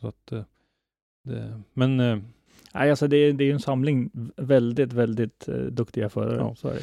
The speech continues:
Speaker 1: Men jag tycker på s-, samtidigt så är det ju roligt också att Dean inte bara kan åka dit och ställa in de där fyrtioåttorna på plan och vinna,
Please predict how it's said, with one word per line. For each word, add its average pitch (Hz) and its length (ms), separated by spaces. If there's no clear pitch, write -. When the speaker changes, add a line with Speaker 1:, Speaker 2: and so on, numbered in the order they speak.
Speaker 1:
Men 143 300
jag 135 120
tycker 143 440
på 135 60
s-, - 140
samtidigt 151 760
så - 140
är 117 160
det 117 60
ju 117 160
roligt 131 400
också - 280
att 104 160
Dean 107 280
inte 107 240
bara 104 260
kan 110 180
åka 107 260
dit 113 300
och 110 80
ställa 110 360
in 127 220
de 101 140
där 104 280
fyrtioåttorna 107 720
på 117 80
plan 104 380
och 107 180
vinna, 110 520